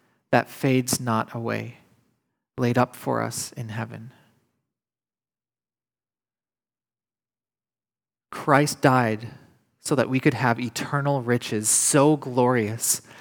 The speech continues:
that any measure of worldly wealth fades in comparison. As we give from our earthly riches so that others may experience what it's like to be truly rich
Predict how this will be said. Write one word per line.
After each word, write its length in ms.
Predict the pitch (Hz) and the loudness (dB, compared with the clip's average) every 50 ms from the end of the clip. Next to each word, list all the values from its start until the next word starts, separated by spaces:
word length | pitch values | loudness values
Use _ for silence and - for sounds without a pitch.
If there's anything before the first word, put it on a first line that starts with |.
| - - - _ _ | -20 -20 -20 _ _
that 180 | - 139 135 - | 6 6 6 6
any 300 | 143 151 156 160 170 170 | 4 2 4 4 4 2
measure 420 | 165 151 143 139 139 123 135 139 139 | 4 6 6 4 4 4 2 2 2
of 160 | 120 113 113 | 0 0 -2
worldly 460 | 113 120 131 135 139 131 131 139 127 | 0 4 4 4 4 6 4 2 2
wealth 520 | 117 117 113 110 107 107 - - - - - _ _ _ _ _ _ _ _ _ _ _ _ - | 4 2 2 2 0 -2 -4 -12 -20 -20 -20 _ _ _ _ _ _ _ _ _ _ _ _ 2
fades 600 | 131 120 117 104 92 90 - - - - - - - - _ | 4 4 4 2 -2 -4 -6 -6 -6 -6 -6 -8 -14 -18 _
in 140 | - - 113 | -14 -14 -14
comparison. 760 | 110 - 107 101 - - 101 101 95 90 - - - - - - _ _ _ _ _ _ _ _ _ _ _ _ _ _ _ _ _ _ _ _ _ _ _ _ _ _ _ _ _ _ _ _ _ _ _ _ _ _ _ _ _ _ _ | -12 -12 -12 -10 -8 -8 -6 -6 -6 -8 -10 -12 -12 -14 -18 -20 _ _ _ _ _ _ _ _ _ _ _ _ _ _ _ _ _ _ _ _ _ _ _ _ _ _ _ _ _ _ _ _ _ _ _ _ _ _ _ _ _ _ _
As 180 | 131 131 123 - | -2 -2 -2 0
we 140 | 139 139 135 | 0 0 2
give 260 | 135 139 131 127 127 - | 4 2 2 2 -2 -6
from 240 | - - 131 120 | -4 -4 -2 0
our 160 | 113 113 113 - | -2 -2 -2 -4
earthly 320 | 123 123 120 - - 131 | -4 -6 -6 -4 -4 -4
riches 720 | 120 110 117 113 - - 135 120 117 120 120 - - - - | -2 0 -2 -2 -2 -4 -4 -4 -4 -4 -4 -6 -8 -10 -12
so 200 | _ - - 127 | _ -4 -4 -2
that 160 | 117 113 113 | -2 0 0
others 320 | 120 120 120 127 123 120 117 | -2 0 0 0 -2 -2 -2
may 160 | 123 123 120 | -2 -4 -4
experience 640 | 110 - - - - 123 123 127 127 120 - - - | -4 -6 -6 -2 0 0 0 0 -2 -4 -6 -2 0
what 120 | 127 120 | 0 0
it's 220 | 120 117 - - - | 0 0 -2 -4 -4
like 380 | 127 120 120 117 - - - _ _ - - - - _ _ _ _ _ | -2 -2 -2 -4 -6 -10 -20 _ _ -20 -20 -20 -20 _ _ _ _ _
to 100 | - - | -6 -6
be 160 | 135 135 127 123 | -4 -2 -4 -4
truly 540 | - - - - 147 143 143 143 143 139 | -4 -8 -6 -2 0 0 2 4 4 2
rich 580 | 127 117 120 113 107 - - - - - - | 2 0 -2 -4 -4 -6 -10 -16 -16 -16 -16